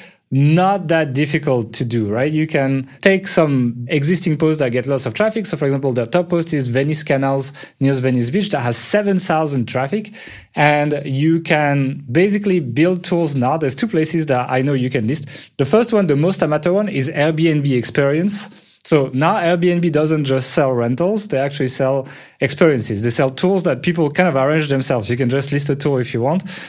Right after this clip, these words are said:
But the thing is, like, then it gets ranked based on how many people bought it and how many people reviewed it. But he has that, all that traffic.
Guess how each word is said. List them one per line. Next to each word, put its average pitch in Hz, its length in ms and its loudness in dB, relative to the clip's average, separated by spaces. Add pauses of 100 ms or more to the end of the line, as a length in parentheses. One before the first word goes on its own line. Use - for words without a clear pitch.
(120)
But 139 80 2
the 139 80 2
thing 220 220 2
is, 180 100 2
like, 120 360 -2 (120)
then 165 200 4
it 165 80 2
gets 139 260 -2
ranked 151 260 -2
based 143 240 2
on 131 120 0
how 127 140 0
many 135 160 0
people 131 220 -2
bought 131 300 -2
it 208 100 -2
and 143 140 -2
how 139 140 -2
many 135 160 0
people 127 340 -2
reviewed 117 340 -2
it. 110 180 -10
But 151 160 2
he 156 100 0
has 180 420 0 (140)
that, 156 220 -2
all 190 140 4
that 160 160 0
traffic. 170 480 -2